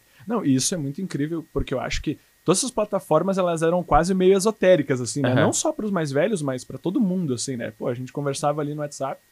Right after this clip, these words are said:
Speaker 1: Acho que as próprias tecnologias ainda, né? Talvez não tivesse o mesmo tipo de investimento das, das plataformas, né? Porque logo quando começou,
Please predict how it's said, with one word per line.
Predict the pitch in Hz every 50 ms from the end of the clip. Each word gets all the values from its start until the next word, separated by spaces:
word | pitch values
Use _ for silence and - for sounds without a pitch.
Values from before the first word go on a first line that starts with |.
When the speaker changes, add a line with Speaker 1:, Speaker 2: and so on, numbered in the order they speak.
| _ _ _ _ _
Speaker 1:
Acho | _ -
que | - 175
as | 170
próprias | - - 156 175 185 - 254 220 -
tecnologias | 226 208 - 214 208 196 190 175 160 135 151 175 185 180 185
ainda, | 170 165 180 196 214 185 165 - _ _ _ _
né? | - 143 151 156 - _ _ _ _ _ -
Talvez | 139 131 139 156
não | 170 156
tivesse | - 151 131 143 143 143 -
o | 160
mesmo | 147 151 151 160 156
tipo | - - -
de | 139 147
investimento | 151 135 143 139 - - - 143 127 127 127 135 151 160 160 - 139
das, | 135 127 120 117 113 - - -
das | - 123 -
plataformas, | - 127 123 - 127 - - 165 202 - 160 151 135 123
né? | 131 127
Porque | 123 - 135 117 139 139 127 - _ _ _ _ _ _ _ _ _ _ _
logo | 131 135 -
quando | - 170 156 151
começou, | - 156 151 147 135 - - 139 131 143 165 170 151 131 -